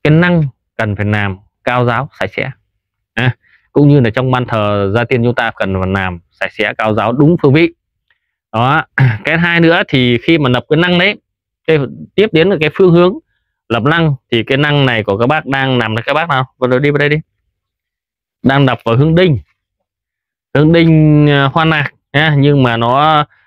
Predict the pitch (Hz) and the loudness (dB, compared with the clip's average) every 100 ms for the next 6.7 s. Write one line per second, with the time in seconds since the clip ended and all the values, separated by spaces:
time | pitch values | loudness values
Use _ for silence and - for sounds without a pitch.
0 | _ 120 120 120 123 147 135 120 113 110 | _ -4 -2 -2 0 0 0 -2 0 0
1 | - 131 131 143 139 _ _ _ _ _ | -2 -2 0 0 -4 _ _ _ _ _
2 | _ _ _ _ _ _ - - _ - | _ _ _ _ _ _ -20 -20 _ -14
3 | - _ _ _ _ _ _ _ _ _ | -14 _ _ _ _ _ _ _ _ _
4 | _ _ _ _ _ _ _ _ _ _ | _ _ _ _ _ _ _ _ _ _
5 | - 135 135 127 131 - 110 104 107 104 | -2 0 2 0 -2 0 0 0 -2 -2
6 | 170 220 139 120 110 104 | -2 0 2 4 2 0